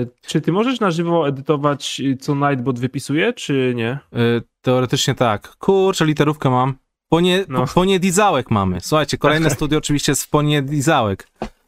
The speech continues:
Speaker 2: Poniedizałek. Pozdrawiamy. Ja, Brian, ja tego nie zmieniam. To będzie żart.
Speaker 1: Dobra. E, Olek Krystian, a propos Hawks jeszcze, e,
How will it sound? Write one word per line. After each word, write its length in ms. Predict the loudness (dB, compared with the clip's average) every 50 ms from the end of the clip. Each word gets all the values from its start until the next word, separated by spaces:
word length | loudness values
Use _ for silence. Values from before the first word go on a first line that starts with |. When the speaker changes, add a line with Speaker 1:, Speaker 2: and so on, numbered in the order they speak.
| _ _ _ _ _
Speaker 2:
Poniedizałek. 840 | 0 0 2 2 0 0 0 2 2 2 2 0 0 -2 -4 -8 -14 _ _ _ _ _ _ _ _
Pozdrawiamy. 520 | -4 0 0 2 2 2 0 0 0 0
Ja, 160 | 0 0 0 0
Brian, 140 | 0 0 0
ja 60 | 0
tego 160 | 0 0 0
nie 80 | 0 0
zmieniam. 280 | 0 0 0 -2 -2 -4 -6 -8 -12 _ _ _ _
To 140 | -8 -4 -4
będzie 180 | -2 -2 -2 -2
żart. 280 | -2 -2 -2 -2 -6 -14 _ -20 -20 -8 -4
Speaker 1:
Dobra. 260 | -2 0 0 0 -2 -2 -6 -12 -18 -16 -18 -8 -4 -2
E, 180 | 0 0 0
Olek 260 | 0 0 0 0 0 -2
Krystian, 280 | -2 -2 0 0 0
a 60 | 2 2
propos 240 | 0 0 0 0
Hawks 220 | 0 0 0 0 -2
jeszcze, 600 | -2 -2 -2 -2 -2 0 0 0 -2 -2 -2 0
e, 420 | 0 2 2 2 2 2 0 -2